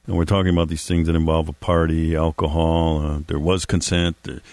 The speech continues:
was consensual. It wasn't consensual. And these are very difficult to prosecute. They're very difficult to investigate as well for law enforcement. You know, it's a he said, she said. You collect evidence. There's evidence that some sort of,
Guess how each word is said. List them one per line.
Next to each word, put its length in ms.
was 160
consensual. 720
It 80
wasn't 340
consensual. 540
And 100
these 140
are 60
very 200
difficult 380
to 80
prosecute. 540
They're 100
very 220
difficult 400
to 100
investigate 680
as 160
well 260
for 180
law 240
enforcement. 640
You 100
know, 140
it's 140
a 60
he 180
said, 320
she 240
said. 400
You 80
collect 420
evidence. 560
There's 280
evidence 460
that 220
some 300
sort 300
of, 180